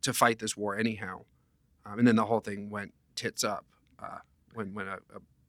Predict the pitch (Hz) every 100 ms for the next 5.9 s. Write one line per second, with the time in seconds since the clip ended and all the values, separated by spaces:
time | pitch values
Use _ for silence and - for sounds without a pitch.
0 | _ _ _ - 107 101 98 95 98 107
1 | 104 90 - 104 85 - - _ _ _
2 | _ _ 101 98 - 107 104 101 101 98
3 | 101 - - - _ 107 104 107 110 107
4 | 117 107 - 110 104 104 101 101 - 104
5 | 107 107 90 107 113 113 101 95